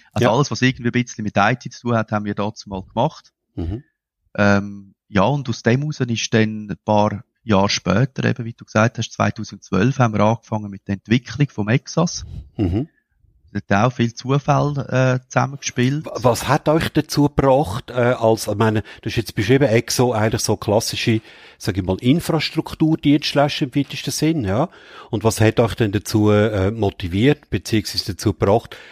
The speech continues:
Speaker 2: eine Business-Software-Lösung, äh, in Angriff zu nehmen?
Speaker 1: Der, der erste Punkt ist, glaub ich, gewesen, wir haben, wo wir den ersten Mitarbeiter eingestellt haben, haben wir selber so eine Software gebraucht für Zeiterfassung, Leistungserfassung,
Speaker 2: Mhm. Mhm.
Speaker 1: Ticketing, ein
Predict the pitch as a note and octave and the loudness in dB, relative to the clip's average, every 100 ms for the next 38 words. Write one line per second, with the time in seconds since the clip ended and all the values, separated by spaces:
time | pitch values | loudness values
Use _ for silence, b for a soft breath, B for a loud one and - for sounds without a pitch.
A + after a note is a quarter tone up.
0 | B G#2+ - G2 - - A2 G#2 - G2 | B -2 0 0 -2 0 0 0 0 2
1 | G2+ G2+ - G2+ - - - F#2 F2+ F2+ | 4 4 2 -2 -4 -14 -10 -4 -2 -2
2 | F2+ G2 E2+ F2 E2 E2 D#2+ - - E2 | -4 -4 -2 -4 -4 -10 -10 -12 -12 -12
3 | - _ _ _ - F2+ F#2+ - D#3 F3 | -18 _ _ _ -2 0 0 0 0 2
4 | F3+ - - E3 F3 - - - B2+ B2 | 0 -6 -2 -2 -2 -8 -8 0 0 0
5 | - C3 C#3+ D#3 - C3 B2 A2 A#2+ A#2+ | -6 -4 -2 -2 -4 0 0 0 -6 -6
6 | A#2+ A2 C3+ - - A#2+ - E3+ - C#3+ | -2 2 2 0 -6 -8 -8 -6 0 0
7 | D3+ C3+ D#3 - - D3 D3+ - A#2 C3 | 0 -2 -4 -4 -4 -2 -2 -2 -2 -2
8 | F3 - _ - C3 A#2 A2 G#2 A2+ A#2+ | -6 -16 _ -4 -2 0 0 0 2 0
9 | A2+ G2 G2 G2 - G#2 - F2 - D#3+ | -4 -6 -6 -8 -6 -8 -8 -18 -4 -4
10 | - A2 A2+ A2+ - F2+ - - G2 G#2 | -2 -6 -6 -10 -8 -10 -12 -4 -2 0
11 | G#2 D#2+ - - G2 - G#2+ - B B | -2 -2 -2 -2 -6 -4 -6 -6 B B
12 | D#2+ G#2+ F#3 B2 - B2 - A2+ A2+ A2+ | -6 -4 -2 -4 -2 -2 2 0 0 -10